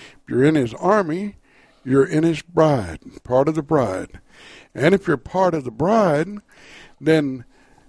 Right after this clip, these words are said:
when that great marriage feast takes place, guess who's gonna be there? You're gonna be there. Now, as I mentioned earlier, all spiritual blessings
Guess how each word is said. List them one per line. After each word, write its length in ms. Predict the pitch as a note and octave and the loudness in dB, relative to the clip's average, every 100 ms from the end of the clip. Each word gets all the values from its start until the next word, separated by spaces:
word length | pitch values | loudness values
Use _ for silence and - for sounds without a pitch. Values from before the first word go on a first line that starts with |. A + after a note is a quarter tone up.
| _ _ _ - - _ _ | _ _ _ -20 -20 _ _
when 180 | D3 D3 | -2 2
that 200 | C#3+ C#3 | 2 2
great 300 | - D3 C#3+ | 0 0 0
marriage 480 | B2 D#3 G3+ F#3+ - | 0 0 2 0 -2
feast 340 | - C#3 G#2 - | -4 -4 -2 -2
takes 280 | A2+ - | -2 -4
place, 440 | - A#2 A2 C#3+ - | -6 -2 0 -2 -2
guess 280 | C3+ A#2+ C#3 | 0 0 0
who's 200 | C3+ A2 | -4 -4
gonna 220 | C#3 C#3+ | -8 -6
be 180 | - E2+ | -6 -6
there? 380 | E2 E2 F2+ - - - _ _ _ - - - | -10 -12 -16 -18 -20 -20 _ _ _ -20 -20 -2
You're 180 | A#2+ C3 | 0 2
gonna 220 | C3 B2+ | 0 0
be 200 | A2+ F#2 | -4 -4
there. 420 | E2+ D#2+ C#2 D#2+ - _ - - - - - - - _ _ | -6 -8 -12 -20 -20 _ -20 -20 -20 -20 -20 -20 -20 _ _
Now, 300 | B2+ D#3 D3 | -2 0 0
as 260 | D#3 D3 C#3+ | -2 0 4
I 100 | E3 | 4
mentioned 460 | G#3+ C4 - F3+ - | 2 0 0 -2 0
earlier, 480 | G#3 F3+ B2+ C3 | 2 4 4 0
all 360 | E3 F#3+ G#3 G3+ | 2 0 2 -2
spiritual 540 | - G#3 G3 F3+ E3 | -4 2 4 4 0
blessings 600 | C#3+ E3+ D#3 - F#3 E3+ | 0 2 2 0 -6 -8